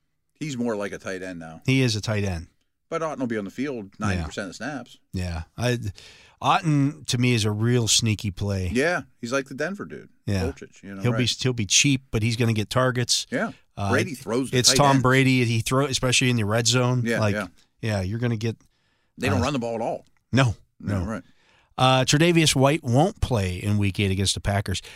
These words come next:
Speaker 2: That's the thing about the Pa-, uh, the, the Bills. They're doing this, and they still don't have Tre'Davious
Speaker 1: Yeah.
Speaker 2: White back.
Speaker 1: And they can just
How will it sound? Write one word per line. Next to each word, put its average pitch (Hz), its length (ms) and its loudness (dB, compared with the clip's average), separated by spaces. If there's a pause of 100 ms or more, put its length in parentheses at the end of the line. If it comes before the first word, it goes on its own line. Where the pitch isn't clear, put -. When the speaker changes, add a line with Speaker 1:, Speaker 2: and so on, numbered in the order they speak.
(120)
Speaker 2:
That's 254 180 4
the - 80 0
thing 359 180 2
about 165 160 4
the - 80 -8
Pa-, - 220 0
uh, 131 100 0
the, 117 260 0
the 117 160 -4
Bills. 104 400 2
They're 233 140 0
doing 196 320 2
this, 151 180 4
and 123 120 0
they 175 60 4
still 170 260 2
don't 143 160 0
have 123 180 2
Tre'Davious 120 480 2
Speaker 1:
Yeah. 104 60 -6
Speaker 2:
White 120 180 0
back. - 320 -8
Speaker 1:
And 101 160 -4
they 98 80 -6
can 95 160 -8
just 92 160 -10